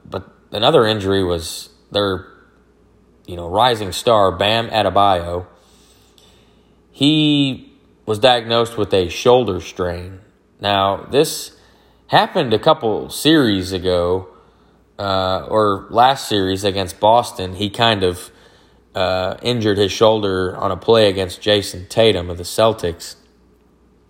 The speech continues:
And I guess that's probably still bothering him. That's more of a re-aggravation on the strain than it is probably a new injury,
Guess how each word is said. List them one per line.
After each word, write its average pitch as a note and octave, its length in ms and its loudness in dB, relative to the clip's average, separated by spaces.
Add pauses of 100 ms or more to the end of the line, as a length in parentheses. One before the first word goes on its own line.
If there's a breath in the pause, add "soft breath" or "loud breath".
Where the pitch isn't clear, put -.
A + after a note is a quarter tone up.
(880 loud breath)
And F#2 120 -4
I F#2+ 60 0
guess C#3 260 0
that's G#2+ 140 -6
probably G#2 460 0
still G2+ 260 0
bothering F2 560 0
him. F2 220 -10
That's G#2+ 200 -2
more A#2+ 520 2
of G2 100 -4
a F2+ 60 0
re-aggravation G#2+ 1200 0 (400 soft breath)
on G2 200 -2
the F2+ 60 -8
strain G#2+ 540 -2
than F#2+ 160 -2
it F#2 100 -2
is F#2+ 180 -2
probably F#2 480 0
a E2+ 80 -2
new F#2+ 220 -2
injury, G#2+ 560 -2